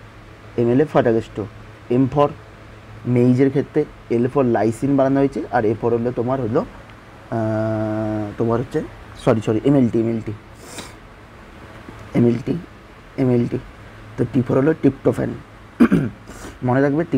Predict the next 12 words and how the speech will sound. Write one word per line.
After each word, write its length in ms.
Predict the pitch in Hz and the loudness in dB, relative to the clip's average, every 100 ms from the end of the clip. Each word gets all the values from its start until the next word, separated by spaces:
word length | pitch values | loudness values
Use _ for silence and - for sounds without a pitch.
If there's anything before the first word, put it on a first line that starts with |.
| 113 | -2
for 100 | 143 127 | 0 0
tyrosine 440 | 120 123 - 117 107 | 2 0 -2 -2 -4
না, 60 | 110 - | -4 0
আবারও 200 | 120 127 120 | 2 4 4
বলছি, 240 | 107 - - - - - - | 0 -4 -16 -18 -20 -20 -4
সেই 120 | 123 120 | 0 2
essential 360 | 127 117 131 123 | 0 0 2 4
এবং 80 | 120 117 | 2 2
non 120 | 117 120 | 2 2
essential 300 | 117 107 113 | 0 -2 -2
অ্যামাইনো 180 | 110 110 | -2 -2
অ্যাসিডের 260 | 107 113 | -4 -4